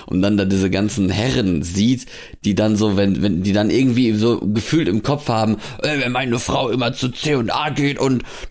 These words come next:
na-, nach, weiß ich nicht, dann, dann geh ich jetzt hier mal nach dem Baumarkt hin. Und, äh, oh ja, hier sind ein paar Schrauben und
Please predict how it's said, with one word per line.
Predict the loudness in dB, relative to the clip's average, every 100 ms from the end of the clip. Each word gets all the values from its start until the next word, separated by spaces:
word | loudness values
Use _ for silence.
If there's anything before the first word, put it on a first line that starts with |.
| -6
na-, | -2 -2 0
nach, | -2 -2
weiß | 0 0
ich | 2
nicht, | 2 0 -4 -14 -14 -4
dann, | 0 0 0
dann | 0 0
geh |
ich | -2 0 0
jetzt | -2 0
hier | 0
mal | 2
nach | 2 0 0 -4 -10 -20 -20 -20 -18
dem | -10 -2 0
Baumarkt | 2 2 0 -2 -2
hin. | -2 -2 -6 -18 -18 -4
Und, | 0 0 0
äh, | 0 0 -2
oh | -2 0
ja, | 0
hier | 0 0
sind | 0 0
ein |
paar | 0 -2
Schrauben | -2 0 2 2 2 2
und | 2 0 0